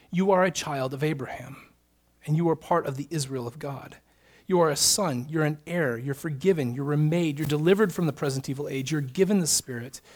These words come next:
and you have the full mercy of God in you, and you have peace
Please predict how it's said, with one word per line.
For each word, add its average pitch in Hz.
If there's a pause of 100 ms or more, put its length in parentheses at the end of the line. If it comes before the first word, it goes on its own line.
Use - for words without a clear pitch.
(260)
and 156
you 165
have 156
the 139
full - (240)
mercy 135
of 120
God 120
in 123
you, 127 (340)
and 156
you 160
have 139
peace -